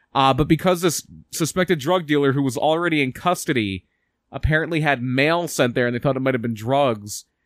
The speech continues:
they executed a no-knock warrant in the middle of the night. And her boyfriend, being a legal gun owner,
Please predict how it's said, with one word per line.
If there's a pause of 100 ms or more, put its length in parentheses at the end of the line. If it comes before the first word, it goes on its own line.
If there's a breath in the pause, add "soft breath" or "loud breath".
(160)
they
executed
a
no-knock
warrant
in
the
middle
of
the
night. (640)
And
her
boyfriend,
being
a
legal
gun
owner,